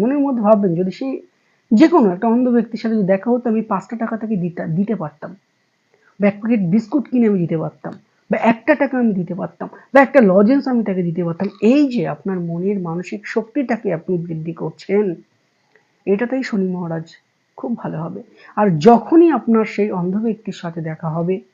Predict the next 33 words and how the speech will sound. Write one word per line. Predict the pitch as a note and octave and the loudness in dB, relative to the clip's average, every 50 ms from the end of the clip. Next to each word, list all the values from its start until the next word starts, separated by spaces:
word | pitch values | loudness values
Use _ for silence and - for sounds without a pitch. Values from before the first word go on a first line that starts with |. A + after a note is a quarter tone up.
| _ _ _ _ - | _ _ _ _ -8
যে | E3+ D3+ E3+ E3 - | -6 -4 -4 -6 -6
কোনো, | F#3 - - - - _ _ _ _ _ _ _ _ | -8 -8 -8 -12 -20 _ _ _ _ _ _ _ _
অতি | G#3+ G#3+ G#3+ A3+ F3+ D#3+ | -6 -2 0 0 0 0
অবশ্যই | E3+ F3+ F3 - - A3+ E3+ - - _ _ _ _ _ _ _ _ _ _ _ _ _ _ _ _ _ | 0 -4 -6 -6 -6 -6 -6 -6 -10 _ _ _ _ _ _ _ _ _ _ _ _ _ _ _ _ _
ওনাকে | G3 G3 F3+ E3 E3 E3 E3 - | -2 -2 -2 -2 -4 -8 -12 -10
খালি | - E3 E3+ G3 F3 | -8 -6 -6 -6 -6
হাতে | G3 - - D3 | -8 -10 -12 -12
ফেরাবেন | - - D3+ D3 D#3 D3+ D3+ D#3 E3 | -10 -10 -8 -8 -8 -10 -12 -14 -16
না। | - _ _ _ - E3 | -18 _ _ _ -12 -12
আপনার | - - - E3+ D#3 - | -10 -8 -8 -8 -2 0
যা | A3+ B3 C#4+ D4 | 2 2 2 2
সামর্থ্য | - - B3+ A#3 A3 G3+ G3 - F3 D#3+ - | 0 -2 -2 0 0 -2 -2 -4 -8 -8 -6
থাকবে, | E3 D3+ D3 D3 D#3 D#3 D#3+ F#3 | -8 -8 -8 -8 -10 -10 -10 -10
এক | G3 - _ | -12 -10 _
টাকায় | A#3 A3 G#3 A3+ A3 - | -10 -8 -6 -8 -8 -8
থাকুক, | F#3+ E3+ - - - _ _ _ _ _ _ _ _ _ _ G#3+ | -10 -12 -12 -16 -18 _ _ _ _ _ _ _ _ _ _ -6
একটা | G#3 G#3 - B3 A3+ G3 | -4 0 4 4 6 6
লজেন্স | F3+ F3 F3 F3+ G3+ A3 G#3+ G#3 | 6 4 2 2 2 2 0 -4
কিনে | - - F#3 F3 E3 | -6 -6 -4 -4 -2
দিন, | D#3 D#3+ D#3 E3 E3 _ _ _ - A3+ B3 | -2 -4 -6 -6 -8 _ _ _ -2 -2 -2
এক | B3 - _ - | -2 -4 _ -4
টাকা | G#3+ E3+ - D#3 D3 D3+ | -4 -4 -4 -8 -10 -10
দিন, | D#3+ D#3 F#3+ - _ _ _ _ _ _ _ _ _ _ _ _ _ _ _ _ _ _ - | -12 -12 -14 -20 _ _ _ _ _ _ _ _ _ _ _ _ _ _ _ _ _ _ -4
তবুও | G3 F#3 F3 G#3 A3+ G#3 F3 | -4 -2 0 2 2 2 2
দেখবেন, | D#3+ D#3+ D#3 D#3 E3 - - G3+ - _ _ _ _ _ _ _ _ _ _ _ | 0 -2 -4 -6 -8 -12 -14 -18 -20 _ _ _ _ _ _ _ _ _ _ _
আমি | F3 F3+ F3+ F3+ | -6 -6 -4 -4
কথা | - F#3 F3+ - A#3+ G#3+ | -6 -4 0 2 2 2
দিতে | E3+ E3 D#3+ | 2 0 -4
পারি, | D3+ D3 D3 - F#3 G#3 | -6 -6 -8 -4 0 0
এই | A#3 B3 | 0 2
টোটকাগুলো | A#3+ A#3 - - G3+ F3+ F#3 F#3 F3 | 0 -2 -2 -2 -2 0 0 0 0
যদি | D#3+ D#3+ D3+ D3+ - - | -2 -4 -6 -6 -6 -6
করেন, | D3+ D#3 F3+ F3 | -4 -2 -2 -2